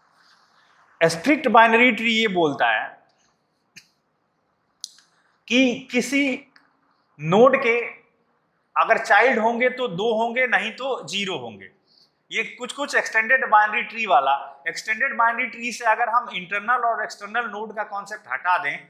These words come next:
तो जो two tree होगा वो strict binary tree भी बन जाएगा। तो ये बोलता है कि या तो child होंगे, strict binary, strict है binary पे।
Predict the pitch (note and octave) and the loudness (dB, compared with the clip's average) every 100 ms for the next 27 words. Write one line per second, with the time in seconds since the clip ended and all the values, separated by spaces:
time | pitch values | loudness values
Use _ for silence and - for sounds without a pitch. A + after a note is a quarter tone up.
0 | _ _ - G3 F3+ G3 G#3+ A#3 A#3 C4 | _ _ -14 -10 -8 -8 -10 -8 -4 -4
1 | A3 G#3 G#3+ B3 - - D#3 A#3 B3+ - | -4 0 4 4 2 -4 -8 -6 -6 -8
2 | - _ _ F3 F3 B3+ G3 F3 F#3+ G3 | -18 _ _ -10 -6 -6 -4 0 0 0
3 | G#3+ G3 G#3 F#3+ C#4 G#3 D3 D3 A2+ G#2 | -4 -6 -6 -2 -4 -4 -8 -8 -6 -4
4 | G2+ G2 _ _ - - _ - B3 B3 | -4 -8 _ _ -20 -20 _ -10 -4 -4
5 | - E3+ A#3 G#3+ A#3+ A#3+ B3+ C4+ C#4 A3+ | -4 -6 -4 -2 -2 2 4 4 0 0
6 | G#3 A3+ C4+ C4 A3+ B3+ G#3 A#3 G3+ F#3 | 0 0 -4 -2 -2 -2 -4 -8 -6 -6
7 | - - E4 D#4+ - F3 D3+ C3+ A#2 G2+ | -6 -10 -12 -12 -10 -4 -2 0 -4 -6
8 | - D3+ - - D#4 D#4 A3 A#3+ B3+ F3+ | -8 -10 -10 -4 -4 -2 0 2 2 0
9 | F#3 F#3+ F#3+ F3 A#2 | 0 0 -2 -2 -6